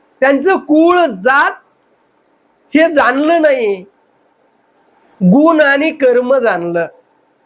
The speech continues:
त्याचा आध्यात्मिकतेचा विकास पाहिला. म्हणजे की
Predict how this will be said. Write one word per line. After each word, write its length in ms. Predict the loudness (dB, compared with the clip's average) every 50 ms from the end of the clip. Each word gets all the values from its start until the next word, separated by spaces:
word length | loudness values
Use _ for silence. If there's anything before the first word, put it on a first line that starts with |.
| _ _ _ _ _ _ _ _ _ _ _ _ _ _ _ -4
त्याचा 340 | -2 0 0 0 0 -2 -2 -2 -2
आध्यात्मिकतेचा 1300 | -4 -4 -2 -2 -2 0 0 0 0 0 -2 0 -2 -2 -4 -6 -4 -2 0 0 0 0 0 0 0 0 0
विकास 640 | -2 -4 -8 -6 -2 -2 0 0 0 -2 -2 -4 -4 -4 -4 -6 -8 -16 _ _ _ _ _ -4
पाहिला. 460 | -2 -2 0 0 0 0 0 -2 -2 -4 -8 _ _ _ _ _ _ _ _ _ _ _ _ _ _ _ _ _ _ _ _ _ _ _ _ _ _
म्हणजे 420 | -2 0 0 2 0 0 0 0 -2
की 920 | -4 -10 _ _ _ _ _ _ _ _ _ -6 -4 -4 -4 -4 -8 -10